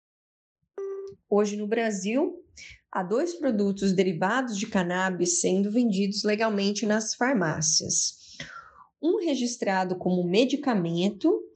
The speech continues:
que tem tanto C B D quanto T H C na sua composição, e a indicação é pra espasticidade da esclerose múltipla, que é um tipo de rigidez muscular.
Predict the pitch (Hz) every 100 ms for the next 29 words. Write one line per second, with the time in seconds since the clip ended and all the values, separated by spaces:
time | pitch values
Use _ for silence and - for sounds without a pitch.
0 | - - - _ - 220 240 247 190 180
1 | 180 208 220 233 - 185 180 160 214 349
2 | 262 233 202 202 180 175 170 170 180 165
3 | 170 175 - 190 190 240 254 262 - 214
4 | 254 285 294 - - - 254 262 277 302
5 | 285 - 226 240 240 233 233 208 220 277
6 | - - 240 - 240 - 247 175 180 214
7 | 214 233 233 - - 190 196 208 - 233
8 | 220 190 190 196 233 214 220 220 196 -
9 | - - - 190 - 226 233 - 214 202
10 | 208 214 202 180 170 170 180 196 202 -
11 | 277 185 - -